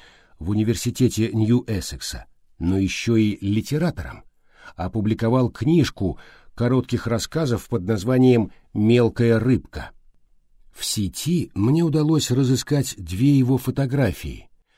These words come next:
в качестве автора книги, а также не столь постановочную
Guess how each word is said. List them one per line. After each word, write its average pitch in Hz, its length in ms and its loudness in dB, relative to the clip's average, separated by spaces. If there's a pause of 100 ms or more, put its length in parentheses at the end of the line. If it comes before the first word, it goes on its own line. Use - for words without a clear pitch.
(160)
в - 120 -20
качестве 110 600 -2
автора 104 440 -2
книги, 135 520 0 (640)
а 101 140 -6
также 139 480 0
не 120 200 4
столь 147 320 0
постановочную 131 960 0